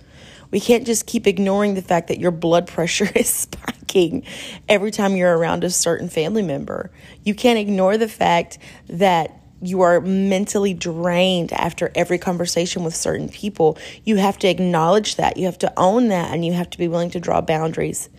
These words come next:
Sure, your friend probably needs someone to listen to. But having a boundary with that friend that says, "Okay,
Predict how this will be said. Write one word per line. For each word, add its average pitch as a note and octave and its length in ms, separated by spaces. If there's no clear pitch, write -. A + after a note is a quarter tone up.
Sure, C#4+ 400
your G#3 220
friend G#3+ 340
probably A3+ 480
needs A3+ 280
someone G3 260
to E3+ 60
listen - 380
to. - 340
But G3+ 120
having G#3 340
a F#3+ 60
boundary F3+ 320
with F3+ 160
that D#3+ 180
friend F3+ 240
that D#3+ 140
says, E3+ 340
"Okay, F3+ 340